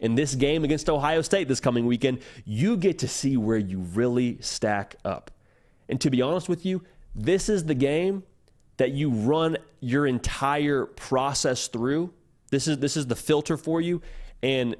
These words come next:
this is the game that Sam Hartman came to Notre Dame for. For games like this, where Ohio State comes to town and you may need to score forty. That might have to be a world that you live in if you're Notre Dame. You feel much better about that now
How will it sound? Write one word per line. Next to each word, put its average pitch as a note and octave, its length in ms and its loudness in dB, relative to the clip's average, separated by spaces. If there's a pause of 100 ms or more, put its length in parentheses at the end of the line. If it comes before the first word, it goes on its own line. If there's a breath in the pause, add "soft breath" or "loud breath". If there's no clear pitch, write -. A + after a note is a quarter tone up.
this C#3 220 0
is F3 100 0
the D#3+ 80 2
game D#3 220 2
that C#3+ 100 0
Sam D#3+ 220 0
Hartman D3 360 0
came D3+ 240 0
to D#3 40 0
Notre D#3 160 2
Dame D#3+ 180 0
for. D#3+ 300 -2 (640)
For B2 140 -2
games D3 260 2
like E3 220 0
this, D3+ 260 0
where B2 180 4
Ohio B2+ 380 2
State D3+ 240 0
comes C#3+ 220 0
to D#3 80 -8
town D#3+ 320 -2 (240 loud breath)
and A#2 160 0
you B2 180 2
may D#3+ 240 4
need D3+ 240 2
to D3 60 0
score D#3+ 280 2
forty. F#3 360 2 (800)
That F3 180 2
might F3 140 0
have D#3+ 160 -2
to E3 60 -4
be D#3+ 100 2
a D#3 40 2
world D#3 220 2
that C3 80 0
you E3 140 0
live E3+ 200 2
in D#3 80 0
if B2 100 -2
you're A#2+ 80 0
Notre A2 200 0
Dame. F#2+ 220 -2 (140 loud breath)
You B2+ 120 -4
feel A2+ 200 0
much A2+ 460 0
better F#3+ 240 2
about G#2 320 0
that G2+ 220 0
now G2 380 0